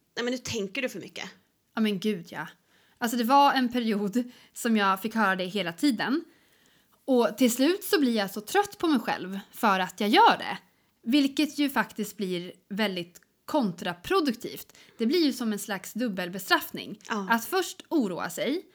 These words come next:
Speaker 2: och sen oroa sig och slå på sig själv för att man oroar sig.
Speaker 1: Ja, precis.
Speaker 2: Och det verkar ju som att många av våra lyssnare har samma problem
Speaker 1: Ja.
Speaker 2: med oro.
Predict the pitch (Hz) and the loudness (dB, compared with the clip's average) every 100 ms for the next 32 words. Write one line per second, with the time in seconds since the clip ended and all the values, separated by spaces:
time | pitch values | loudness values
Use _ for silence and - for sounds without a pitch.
0 | _ _ 247 233 196 214 370 285 220 262 | _ _ -6 2 2 2 0 2 2 0
1 | 269 277 254 240 226 - 311 370 349 302 | -2 -2 -4 -6 -8 -2 -2 -2 -4 -4
2 | 190 156 190 _ - 208 180 208 202 202 | -2 -2 -6 _ -4 -2 -2 -6 -6 -4
3 | 202 359 277 - 113 190 _ _ 240 202 | -2 0 -2 -4 -10 -14 _ _ -2 -2
4 | 190 - _ _ _ _ _ _ _ _ | -4 -16 _ _ _ _ _ _ _ _
5 | 196 202 196 190 - _ _ _ - 311 | -12 -6 -8 -8 -16 _ _ _ -4 2
6 | 302 294 269 240 370 403 277 226 208 202 | 4 4 2 0 -2 0 -2 -2 -4 -6
7 | - - - - 247 226 277 330 285 247 | -8 -20 -16 -2 0 2 2 2 2 0
8 | 233 214 220 - 202 190 - - 202 - | 0 -2 -4 -6 -4 -4 -4 -8 -8 -4
9 | 208 190 185 - 262 226 349 427 175 175 | -4 -2 -6 -6 -4 2 4 2 -2 -8
10 | 175 - _ 208 277 392 220 233 170 95 | -12 -14 _ -8 -4 2 4 4 0 -4
11 | 160 | -10